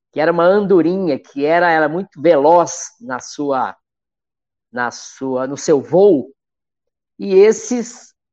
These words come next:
é, voos, num desses voos, eu peguei um estilingue, que a gente vivia com estilingue, com uma bolinha de gude, e no voo, uma coisa quase, assim, muito impossível de, de acontecer, eu matei uma andorinha e o bairro inteiro falou: "Meu amigo,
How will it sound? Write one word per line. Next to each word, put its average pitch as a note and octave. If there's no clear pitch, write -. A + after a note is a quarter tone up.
é, D3+
voos, G3
num B3
desses F#3+
voos, G3+
eu A3+
peguei D#3+
um D#3+
estilingue, F3+
que D3+
a C#3+
gente C#3+
vivia C3+
com C#3
estilingue, E3+
com F3+
uma F3+
bolinha E3
de D3
gude, E3+
e C#3+
no A#3
voo, F#3
uma D3+
coisa F3+
quase, A#3
assim, D3+
muito B3+
impossível B3+
de, D#3
de C3
acontecer, D3+
eu F3+
matei F#3
uma F#3
andorinha D#3+
e E3+
o D#3
bairro D#3+
inteiro E3+
falou: D#3
"Meu E3
amigo, C3+